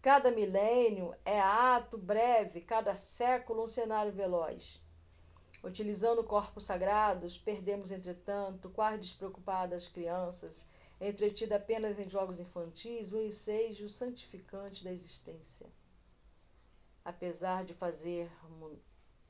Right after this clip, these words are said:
fazer, fazemo-nos re-, réprobos das leis sobe-, soberanas. Réprobos seria reprovado, tá? Banido.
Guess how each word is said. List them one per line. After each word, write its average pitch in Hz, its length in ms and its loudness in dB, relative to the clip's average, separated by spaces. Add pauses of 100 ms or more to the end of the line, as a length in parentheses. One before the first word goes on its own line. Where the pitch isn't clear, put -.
(140)
fazer, 170 580 -6 (480)
fazemo-nos 185 1000 -6
re-, 170 160 -4 (140)
réprobos 185 680 -8 (320)
das 190 240 -4
leis 180 280 -2
sobe-, 175 460 -6
soberanas. 156 880 -8 (840)
Réprobos 208 960 -4 (100)
seria 190 600 -6 (920)
reprovado, 175 800 -6 (760)
tá? 151 320 -18
Banido. 180 600 -6